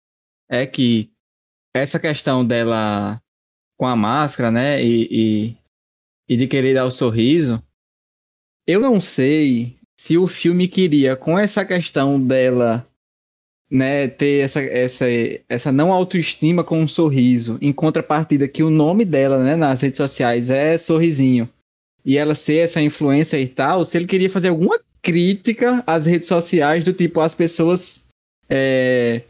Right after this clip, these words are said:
só mostram nas redes sociais aquilo que elas não são. Não, só é uma palavra muito forte, né? Mas mostram aquilo que não são.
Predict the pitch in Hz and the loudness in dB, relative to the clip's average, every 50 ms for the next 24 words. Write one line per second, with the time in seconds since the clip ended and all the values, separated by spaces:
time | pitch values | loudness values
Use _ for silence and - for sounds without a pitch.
0 | - _ _ _ _ _ _ - - - 175 175 165 170 175 175 - 190 175 170 | -20 _ _ _ _ _ _ -10 -4 -2 0 2 2 2 0 0 0 0 0 0
1 | 151 165 156 - 170 165 - 175 147 151 151 160 160 160 156 160 165 160 - - | 0 0 0 0 -2 -2 0 -2 -2 -2 -2 -4 -2 -2 0 0 -2 -2 -2 0
2 | 160 160 156 156 151 151 151 139 - 160 175 - - 139 120 113 113 120 _ _ | 2 2 2 2 2 0 0 0 0 -2 -2 0 -2 -2 -2 -2 -4 -6 _ _
3 | _ _ - 147 123 117 - - - 175 202 196 190 185 190 170 175 175 170 170 | _ _ -4 -2 -2 -4 -4 -4 -2 0 2 2 0 0 0 0 0 0 0 -4
4 | 180 - - 113 123 - 151 160 165 170 165 165 170 170 170 180 185 - - 180 | -6 -4 -6 -6 -4 -2 -2 -2 0 -2 -2 -2 0 0 0 0 0 -2 -2 -2
5 | 175 160 175 165 165 170 170 180 185 180 - 139 120 120 | -2 -2 -4 -4 -4 -2 -2 -2 -2 -2 -2 -4 -4 -4